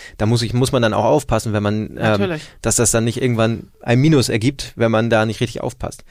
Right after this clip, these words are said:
Speaker 1: Ähm, nichtsdestotrotz sind's da, ist dieses, ähm, diese Idee immer da geblieben, das zu, zu sagen halt so, hey Mensch, wir sehen zu, dass wir nichts wegschmeißen und zwar nicht aus dem, aus dem Grund, dass wir halt irgendwie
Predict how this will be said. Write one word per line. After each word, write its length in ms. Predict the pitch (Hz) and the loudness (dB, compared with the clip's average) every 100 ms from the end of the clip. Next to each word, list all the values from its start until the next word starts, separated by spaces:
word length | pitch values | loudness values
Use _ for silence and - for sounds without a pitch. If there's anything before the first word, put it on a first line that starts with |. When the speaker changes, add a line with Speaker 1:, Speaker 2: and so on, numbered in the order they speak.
| - - - - | -20 -20 -20 -4
Speaker 1:
Ähm, 280 | 107 101 110 | 0 2 2
nichtsdestotrotz 760 | 135 135 120 120 - 170 - - _ _ _ | 0 0 -2 -4 -2 -2 -4 -12 _ _ _
sind's 320 | - 131 120 | -6 -4 -4
da, 80 | - | -4
ist 200 | - 131 | -6 -4
dieses, 380 | 131 120 107 - | 0 0 0 -2
ähm, 600 | 113 104 101 98 87 - - - - - _ _ _ _ _ _ _ _ _ - | -2 0 0 -4 -8 -12 -18 -20 -20 -20 _ _ _ _ _ _ _ _ _ -2
diese 260 | 117 113 | 2 4
Idee 440 | 107 131 113 165 156 | 2 0 2 4 4
immer 360 | - 165 156 | 0 -2 0
da 160 | 151 151 | 2 0
geblieben, 520 | 117 107 123 170 190 - | -2 -4 -4 -4 -8 -10
das 220 | 110 - | -10 -8
zu, 240 | 117 107 | -10 -10
zu 140 | - 120 | -4 0
sagen 260 | 110 127 | 0 0
halt 140 | 117 110 | -4 -2
so, 80 | |
hey 160 | 113 117 | -2 -2
Mensch, 260 | 120 127 - _ - - - | -4 -6 -12 _ -20 -20 -12
wir 100 | 104 | -4
sehen 180 | 107 113 | -2 -2
zu, 260 | - 160 185 | -2 -4 -4
dass 200 | 101 - | -4 -4
wir 260 | 95 95 - _ _ _ | -4 -4 -10 _ _ _
nichts 200 | - - | -14 -6
wegschmeißen 680 | 123 139 156 156 175 190 214 - - | -4 -4 -2 -4 -4 -6 -8 -12 -6
und 140 | 117 | -2
zwar 140 | 123 | 0
nicht 260 | 123 143 - | 0 0 -2
aus 200 | 123 120 | -4 -2
dem, 340 | 131 110 110 | -2 -2 -4
aus 180 | - 113 | -6 -4
dem 140 | 120 117 | -4 -2
Grund, 400 | 113 147 170 135 | 0 0 0 -4
dass 160 | 117 | -2
wir 260 | 120 113 101 | 2 2 2
halt 280 | 110 113 - | 0 0 0
irgendwie 440 | 120 113 110 107 | -2 -2 -2 -2